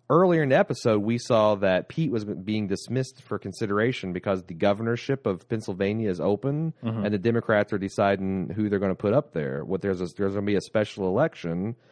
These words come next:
Speaker 1: because the old governor of Pennsylvania is the current vice president.
Speaker 2: It, it's weird. I don't view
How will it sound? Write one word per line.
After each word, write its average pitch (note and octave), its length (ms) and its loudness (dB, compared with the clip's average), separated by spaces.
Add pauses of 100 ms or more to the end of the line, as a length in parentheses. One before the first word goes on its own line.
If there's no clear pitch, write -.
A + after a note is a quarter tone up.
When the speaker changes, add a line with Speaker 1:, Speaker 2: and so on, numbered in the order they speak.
(220)
Speaker 1:
because G2+ 600 2
the F#2+ 200 -2
old F#3+ 360 4
governor F#2 400 4
of F2 80 -2
Pennsylvania F#2 720 -2
is F#2+ 260 0
the F#2 160 -4
current F#2+ 320 -2
vice F2+ 220 -2
president. G2+ 580 -4 (480)
Speaker 2:
It, F#3 200 0 (880)
it's E3 180 -8
weird. G3 280 4
I E3+ 580 2 (180)
don't D3 360 0
view C3 540 2